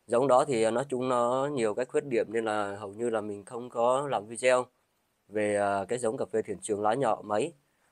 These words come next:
Tức là mình chỉ nhắc đến tên của giống cà phê Thiện Trường lá nhỏ thôi. Thì hôm, video hôm nay mình sẽ, à, đi quay chử-, quay cho mọi người xem thực tế về cái giống, à, cà phê Thiện Trường lá nhỏ luôn.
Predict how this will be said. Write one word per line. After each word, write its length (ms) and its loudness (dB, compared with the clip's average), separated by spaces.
Tức 100 -4
là 160 4
mình 160 -4
chỉ 100 -8
nhắc 200 2
đến 320 0
tên 240 0
của 140 -12
giống 120 -4
cà 180 -4
phê 100 -2
Thiện 200 -10
Trường 180 -6
lá 100 0
nhỏ 260 0
thôi. 260 2
Thì 80 -12
hôm, 280 -10
video 300 0
hôm 100 -6
nay 200 2
mình 160 -10
sẽ, 180 2
à, 160 6
đi 100 -4
quay 240 0
chử-, 180 -10
quay 220 0
cho 180 2
mọi 160 -4
người 160 -8
xem 300 -2
thực 260 -16
tế 220 4
về 200 -6
cái 80 -18
giống, 240 -2
à, 260 -6
cà 80 -12
phê 220 2
Thiện 180 -6
Trường 220 -4
lá 100 2
nhỏ 200 0
luôn. 220 2